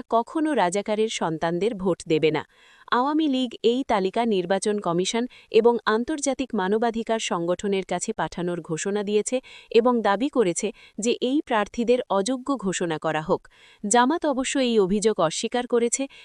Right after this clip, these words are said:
এবং বলেছে এটা রাজনৈতিক ষড়যন্ত্র, কিন্তু প্রমাণ এতটাই শক্তিশালী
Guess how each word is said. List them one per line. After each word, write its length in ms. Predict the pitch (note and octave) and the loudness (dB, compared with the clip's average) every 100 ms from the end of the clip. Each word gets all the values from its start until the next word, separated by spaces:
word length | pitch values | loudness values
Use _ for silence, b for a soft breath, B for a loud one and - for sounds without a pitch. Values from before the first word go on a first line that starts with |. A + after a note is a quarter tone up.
| B | B
এবং 200 | A3+ C4 A#3+ | 6 6 6
বলেছে 340 | A3+ B3 - D4 | 4 4 0 -2
এটা 160 | B3 | -2
রাজনৈতিক 600 | G#3+ F3+ E3+ G3 F#3+ F3+ - | 0 -2 0 -2 0 -4 -6
ষড়যন্ত্র, 560 | F3+ D#3 D3+ D#3 D3+ E3 - B B - | -4 -2 -2 -2 -2 -2 -4 B B -2
কিন্তু 240 | G3+ F#3 | -2 0
প্রমাণ 360 | F3 F#3 F#3 G#3 - | 0 0 2 0 -2
এতটাই 420 | F3+ G#3+ G#3+ C#4+ | -4 -2 0 0
শক্তিশালী 640 | D#4 C#4+ - C4 A#3 F3 | 0 -4 -4 -6 -2 -2